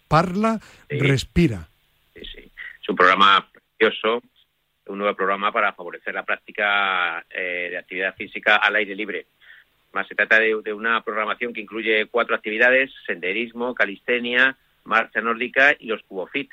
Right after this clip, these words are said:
Speaker 2: que son unos gimnasios en parques y en, y en determinados espacios municipales, pues para favorecer la, la actividad física, como tú bien dices, al aire libre. Pero ya no solo eso, también hemos, hemos pavimentado un, un circuito cerrado ciclista,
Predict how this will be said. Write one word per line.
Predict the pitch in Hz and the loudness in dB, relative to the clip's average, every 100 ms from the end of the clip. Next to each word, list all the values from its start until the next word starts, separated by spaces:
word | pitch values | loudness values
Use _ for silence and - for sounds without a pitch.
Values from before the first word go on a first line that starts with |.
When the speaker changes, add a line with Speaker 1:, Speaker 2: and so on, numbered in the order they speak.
| _ | _
Speaker 2:
que | - | -14
son | - 92 | -10 -6
unos | 95 95 - | -2 -2 -2
gimnasios | 87 104 104 104 107 104 - - - _ - | -2 0 0 2 2 2 -2 -20 -20 _ 0
en | 104 98 | 0 2
parques | 107 113 - 107 110 - | 2 2 0 -2 -2 -4
y | 98 | -4
en, | 98 95 95 92 | -2 -2 -6 -16
y | - | -14
en | 87 | -12
determinados | 87 85 95 101 | -12 -4 -4 -4
espacios | - 110 104 110 107 - - - - _ _ | -4 -4 0 -2 -2 -8 -20 -20 -20 _ _
municipales, | 113 110 107 104 120 135 | -4 -4 -2 0 2 2
pues | 123 | 0
para | 104 90 85 78 | -2 0 0 -2
favorecer | 82 82 78 101 98 90 | -6 -10 -8 -4 -4 -2
la, | 90 87 92 | 0 0 -2
la | 92 | -6
actividad | - 95 98 104 | -6 -6 -2 -2
física, | 120 117 127 139 | -4 -10 -2 -2
como | 101 98 | -2 -6
tú | |
bien | 98 110 | -4 -4
dices, | 110 110 | -2 -2
al | |
aire | 85 80 | -4 -4
libre. | 104 120 90 _ _ _ _ | 0 0 0 _ _ _ _
Pero | - 85 | -10 -4
ya | 90 | -2
no | 110 | -2
solo | 104 104 | 0 0
eso, | 120 131 | 0 -2
también | 92 92 | -2 0
hemos, | 101 107 113 | -4 -4 -6
hemos | 104 98 | -6 0
pavimentado | 104 104 98 101 110 120 | 2 2 0 0 2 2
un, | 110 110 107 - | 0 -6 -6 -10
un | 117 110 | -10 -4
circuito | 110 98 117 117 107 | -4 0 2 2 0
cerrado | 107 98 117 117 104 | -2 2 2 2 -2
ciclista, | 98 110 117 123 123 | -10 -8 -2 2 0